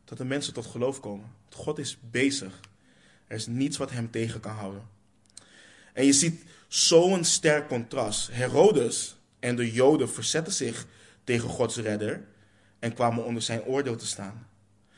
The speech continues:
En de apostelen en de vroege kerk, die leden veel en veel stierven op gewelddadige wijze.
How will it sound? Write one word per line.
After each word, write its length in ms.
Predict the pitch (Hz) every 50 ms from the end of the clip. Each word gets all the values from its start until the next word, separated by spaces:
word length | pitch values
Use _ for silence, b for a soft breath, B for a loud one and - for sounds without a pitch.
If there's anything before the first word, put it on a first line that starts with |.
| B B B B B
En 80 | - 101
de 100 | - -
apostelen 600 | 107 117 - 151 160 165 - - 185 160 143 -
en 100 | 123 123
de 80 | 117
vroege 440 | - - - 151 151 151 151 139 -
kerk, 500 | - 131 120 120 120 120 117 - - - b b b b b b b b
die 180 | - 113 113
leden 480 | 110 110 110 120 127 143 151 156 156 147
veel 480 | - - 131 120 117 117 117 120 -
en 180 | - 113 107 104
veel 320 | - - - 135 135 143
stierven 560 | 139 - - - - 156 156 165 175 175 139 110
op 140 | 101 107
gewelddadige 720 | - - 120 113 113 117 123 120 117 117 117 113 110 - 107
wijze. 420 | 110 120 135 139 135 - 104 104